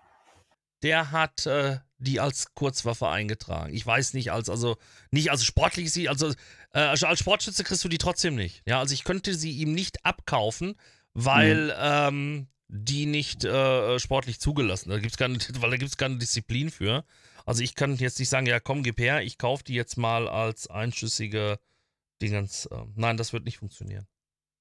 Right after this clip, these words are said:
Speaker 2: Ja. Dann haben wir noch eine Frage von Mattis. Äh, was passiert mit den
Speaker 1: Ach, da
Speaker 2: Waffen, wenn
Speaker 1: ist er
Speaker 2: die
Speaker 1: ja sogar. Da, <laughs> da ist er ja sogar. Also der Besitzer dieser Waffe.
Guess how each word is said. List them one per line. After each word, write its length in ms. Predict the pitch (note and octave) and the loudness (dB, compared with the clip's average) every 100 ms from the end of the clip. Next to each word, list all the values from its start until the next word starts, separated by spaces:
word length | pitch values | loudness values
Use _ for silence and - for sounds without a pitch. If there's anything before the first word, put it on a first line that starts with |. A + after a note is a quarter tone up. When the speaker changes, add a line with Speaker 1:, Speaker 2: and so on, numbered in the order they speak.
| _ - | _ -6
Speaker 2:
Ja. 260 | G#2 F#2+ _ _ _ _ _ _ _ _ _ _ - - _ | -6 -6 _ _ _ _ _ _ _ _ _ _ -18 -18 _
Dann 120 | A#2 | 4
haben 80 | A2+ | 10
wir 80 | C#3+ | 12
noch 80 | C#3 | 12
eine 120 | B2+ | 10
Frage 300 | B2+ B2+ B2+ | 10 10 10
von 140 | A2+ | 8
Mattis. 500 | G#2+ D3+ G#3+ G3 - - | 8 8 6 2 0 -2
Äh, 260 | C3+ B2 B2 | 4 6 8
was 160 | C#3 | 6
passiert 380 | - C#3+ D#3 D3+ | 4 2 2 2
mit 80 | C3+ | 6
den 80 | B3 | 6
Speaker 1:
Ach, 60 | |
da 20 | C3 | 8
Speaker 2:
Waffen, 140 | A#3 | 6
wenn 80 | A#3+ | 6
Speaker 1:
ist 140 | E4 | 6
er 80 | F#4 | 6
Speaker 2:
die 80 | C#4+ | 8
Speaker 1:
ja 100 | G#3 | 6
sogar. 500 | D#3+ D#3+ D3 A#2+ A2+ | 4 2 4 2 0
Da, 160 | D#3+ D#3 | -2 0
<laughs> 2000 | E3+ - G#4+ F#5+ A4 G#5 A4 - G5 A4 G#5 A4 G#5+ - _ _ _ C#3+ D#3+ C3 | 0 -2 -2 0 -2 0 -4 -2 -4 -4 -4 -6 -6 -18 _ _ _ -6 -2 -2
da 120 | - G3+ | 4 4
ist 180 | C4 | 4
er 120 | D#4+ D#4 | 2 2
ja 140 | D#3 | 2
sogar. 400 | B2+ C3 A#2+ G#2+ _ _ _ _ _ _ _ _ _ _ - | 0 0 2 0 _ _ _ _ _ _ _ _ _ _ -2
Also 180 | D3 D#3 | 0 2
der 140 | E3 | 2
Besitzer 440 | D3+ C#3 G#3 A3 | 2 -2 -2 0
dieser 300 | B2+ G#2+ A2 | 0 0 0
Waffe. 340 | G2 G2+ A2 | 0 0 -2